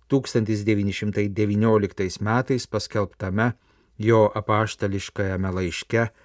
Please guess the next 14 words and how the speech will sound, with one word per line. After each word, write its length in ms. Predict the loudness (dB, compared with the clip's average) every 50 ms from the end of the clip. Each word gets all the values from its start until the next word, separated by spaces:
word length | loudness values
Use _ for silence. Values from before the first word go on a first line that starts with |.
| _ _ _ -4
Maximum 720 | 0 2 2 0 0 -4 -6 -6 -4 -2 0 0 0 -2 -2
Illud. 640 | 2 4 4 4 4 2 -2 -4 -6 -8 -12 -20 -20 _ _ _ _ _ _ _ _ 4
Kai 180 | 4 6 6 6
tūkstantis 840 | 4 2 0 2 2 2 2 2 2 0 0 0 -2 -4 -4 -4 -2 2
devyni 300 | 2 4 4 4 2 2
šimtai 360 | 2 0 -2 0 2 2 0 0
dvidešimt 500 | 2 0 0 0 0 -2 -2 -2 0 0
antrais 360 | 0 0 2 2 0 2 2
metais 420 | 2 2 2 2 0 -2 -4 -4 -2
tapęs 460 | 0 0 0 0 -2 -4 -6 -6 -6 0
popiežiumi 640 | 4 4 4 4 2 0 -2 -2 -2 -2 -2 -2
jis 140 | -4 -6 -6
pradėjo 420 | -4 -2 -2 2 2 4 4 4 2
galvoti 560 | 0 -4 0 2 4 4 4 4 2 -2